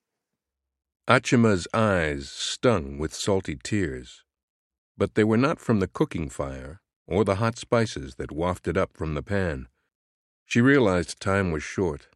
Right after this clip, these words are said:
Her six sons were growing beyond her influence, yet not one showed signs of going into the gospel ministry. Except for the youngest, little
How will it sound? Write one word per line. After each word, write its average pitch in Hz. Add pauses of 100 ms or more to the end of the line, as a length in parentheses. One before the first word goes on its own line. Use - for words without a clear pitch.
(680)
Her 98
six -
sons 110
were 85
growing 98
beyond 95
her 101
influence, 71 (760)
yet 101
not 107
one 101
showed 90
signs 95
of 78
going 92
into 87
the 82
gospel 90
ministry. 85 (580)
Except -
for -
the 90
youngest, 104 (460)
little 85